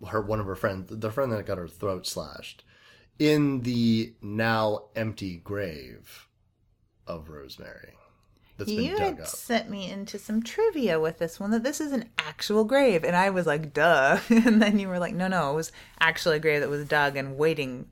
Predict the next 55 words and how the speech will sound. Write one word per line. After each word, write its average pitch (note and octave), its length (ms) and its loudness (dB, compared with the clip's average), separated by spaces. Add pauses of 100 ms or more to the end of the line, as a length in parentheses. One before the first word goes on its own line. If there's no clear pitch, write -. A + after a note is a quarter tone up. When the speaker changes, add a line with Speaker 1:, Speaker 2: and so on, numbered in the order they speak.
Speaker 2:
So - 140 -6
somebody's A3+ 340 6
actually F#3 440 6
buried C#3 340 2
in B2 100 -6
that A#2+ 180 -2
grave A#2+ 260 -4
now." - 240 -10 (240)
Well, B2+ 140 4
they G#3 80 10
Speaker 1:
Yeah. G#3 60 8
Speaker 2:
were G#3+ 120 10
the G#3 80 2
next G#3 280 0
day. E3+ 380 2 (180)
And C3 80 -2
Speaker 1:
Yeah. C#3 180 8
Speaker 2:
I F3+ 40 6
was E3+ 80 2
like, F3 120 2
"Oh, A#3 200 6
that's E4+ 140 -4
kinda - 240 -10
cool." - 280 -14 (220)
Speaker 1:
It C3 80 6
was C#3+ 260 10
really A2+ 240 0
cool. G#2 420 -4
It's A#2+ 160 -6
a, C#3 140 6
it's C#3+ 140 -2
an C#3 100 4
interesting C#3+ 480 -2
idea, A2+ 360 2
the G2+ 100 -2
fact A2 320 0
that, G#2 220 0 (1000)
but A#2+ 380 0
I F3 80 10
mean, E3 140 8
that's D#3+ 200 6
a D#3+ 40 8
great D3 380 4 (280)
tool D3 300 4
of A#2 80 -2
filmmaking, A2+ 580 2
right? A#2 220 2
You're A#2 100 -2
like, A2 280 2
"Oh A#2+ 180 2
shit, A#2+ 340 2
what A#2 80 0
do C3 60 0
we A#2+ 120 0
do? G#2 540 -2